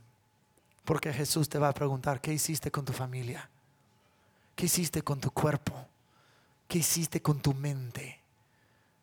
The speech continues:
¿Qué hiciste con tu salvación?". Sí, Jes-, eh, ven que Jesús no quiere,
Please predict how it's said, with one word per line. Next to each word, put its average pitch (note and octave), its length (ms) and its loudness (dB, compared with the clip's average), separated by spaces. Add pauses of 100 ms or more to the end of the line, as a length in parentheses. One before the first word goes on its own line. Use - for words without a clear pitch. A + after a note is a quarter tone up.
¿Qué D#3 120 -2
hiciste E3 340 2
con D3 160 -2
tu C#3 120 2
salvación?". C3 840 0 (1300)
Sí, F#3+ 300 2
Jes-, - 320 2
eh, F3 140 2
ven F#3 600 -2
que F3+ 200 0
Jesús G#3 480 4
no F#3 180 6
quiere, F3+ 400 4